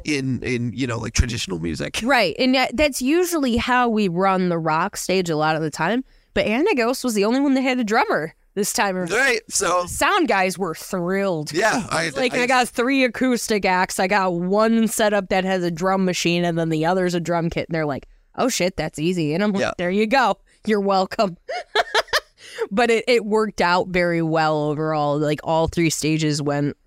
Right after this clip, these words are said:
Speaker 2: awesome, and I was super jazzed about everybody that, that performed, and I, I thank them for that because, you know, it, when you have these different people come through, and this is why,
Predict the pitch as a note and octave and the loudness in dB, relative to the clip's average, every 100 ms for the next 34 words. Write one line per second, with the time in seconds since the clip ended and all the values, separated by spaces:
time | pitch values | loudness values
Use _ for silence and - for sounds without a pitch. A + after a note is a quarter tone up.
0 | _ C#3+ C#3+ - D3+ D3 C#3+ C3+ C#3 C#3 | _ -2 -2 0 0 0 0 -2 -2 -2
1 | - E3 E3 D3+ D3+ D3 C#3+ C#3+ C#3+ C#3 | 0 0 0 0 2 2 0 0 -2 0
2 | C#3 C#3 C#3+ C3+ C#3 C3+ C3+ B2+ C#3 C#3 | 0 0 0 0 0 0 0 0 -2 -2
3 | C#3+ - C#3+ C#3 C#3 C3+ C3+ B2+ C#3+ - | -4 -2 -2 0 0 0 0 -2 -2 -4
4 | - C#3 C3+ C#3 C3+ C#3 D#3 C#3+ C3+ C3+ | -2 0 0 0 0 -2 -2 -2 0 -2
5 | A#2 C#3 C#3 C3 B2+ - - - - - | -2 -4 -4 -6 -6 -14 -20 -20 -14 -4
6 | D3+ C#3 A#2 E3+ D#3+ C#3 - - F3 - | 0 0 0 2 2 0 -8 -20 -20 -20
7 | _ G#3 G3+ G3 F3+ - G3 G3+ G#3 F#3+ | _ 0 2 2 2 0 2 2 2 2
8 | F3+ F#3 E3+ D#3+ - F3 F3 E3+ F3 D#3+ | 2 2 2 0 -2 -2 0 -2 -2 -2
9 | - D3+ D3+ D#3+ E3 D#3+ D3+ D#3 D#3 D#3 | -2 0 0 0 0 2 2 0 -2 -4
10 | D#3 D3+ D3+ D3 | -2 0 2 2